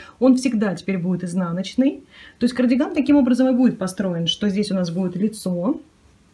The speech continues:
здесь, а, возле края, возле боковой части, простите, кардигана будут изнаночные петли, рукав изнаночный. Все, что будет под рукавом ниже подреза, тоже часть центральная будет, а, тоже часть боковая будет выполнена изнаночными. Ну и спереди то же самое.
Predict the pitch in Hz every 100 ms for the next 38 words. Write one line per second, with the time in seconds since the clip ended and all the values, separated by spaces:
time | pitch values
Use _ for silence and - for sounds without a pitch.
0 | _ - 214 226 254 - - 196 190 180
1 | 175 233 240 202 180 202 202 185 175 208
2 | 196 208 202 247 240 220 180 170 - 185
3 | 185 180 - 190 220 196 175 180 202 202
4 | 247 220 180 185 - 240 240 254 247 254
5 | - - 226 269 262 180 214 185 185 175
6 | 170 - 190 262 262 233 226 254 277 262
7 | 247 233 226 214 214 202 185 185 180 165
8 | 165 202 175 180 - 220 226 - 233 240
9 | 254 254 214 233 226 - - - - -
10 | 180 147 - - 247 214 208 - 233 208
11 | 247 247 233 226 208 226 220 226 214 220
12 | 202 202 208 208 196 185 - 180 180 -
13 | - - 415 415 302 294 285 254 226 -
14 | 220 214 214 208